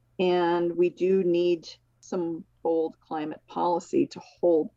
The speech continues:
businesses accountable and accelerate progress. So it feels a tremendous sense of optimism, but it has to be bolstered with a dose of reality that we're all beholden to, you know,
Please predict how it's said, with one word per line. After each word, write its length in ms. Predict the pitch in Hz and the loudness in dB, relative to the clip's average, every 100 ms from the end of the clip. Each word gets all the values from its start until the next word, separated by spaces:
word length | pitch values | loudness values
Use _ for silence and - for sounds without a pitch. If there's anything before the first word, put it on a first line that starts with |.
| - | -4
businesses 460 | 147 156 - - | -4 -4 -8 -8
accountable 580 | - - 190 147 147 135 | -8 -4 -2 -2 -2 -2
and 100 | 127 | -2
accelerate 560 | 127 - 151 147 110 - | -6 -4 -2 0 -2 -4
progress. 600 | - 156 151 - - - | -4 -2 -2 -8 -10 -6
So 120 | 160 | -6
it 80 | 156 | -4
feels 260 | - 202 175 - | -2 -2 -2 -6
a 100 | - | -8
tremendous 600 | - - 180 220 220 - | -6 -4 0 2 0 -2
sense 260 | 170 170 - | -6 -6 -4
of 120 | 147 | -2
optimism, 680 | 139 - 214 208 214 226 262 - _ _ _ | -2 -4 -8 -6 -4 -2 -4 -6 _ _ _
but 120 | - | -2
it 140 | 185 - _ _ | 0 -2 _ _
has 240 | 226 180 - | -4 -4 -6
to 120 | 175 | 0
be 340 | 170 160 160 - _ | 2 4 2 -6 _
bolstered 640 | 190 196 196 - 165 151 | 2 2 0 0 0 2
with 160 | 165 156 | 0 0
a 60 | 143 | 2
dose 360 | 160 156 - | 2 2 0
of 180 | 147 143 - _ _ _ | -4 -4 -14 _ _ _
reality 640 | - 175 160 180 180 151 151 | -2 2 2 2 0 0 -4
that 200 | 139 - | -4 -4
we're 240 | 156 147 - | -4 -4 -4
all 220 | 160 156 | -2 0
beholden 600 | 151 - 175 165 160 151 - - | -2 -2 0 0 0 -4 -6 -4
to, 280 | 151 143 139 _ _ | -2 -2 -6 _ _
you 100 | - | -8
know, 100 | - | -8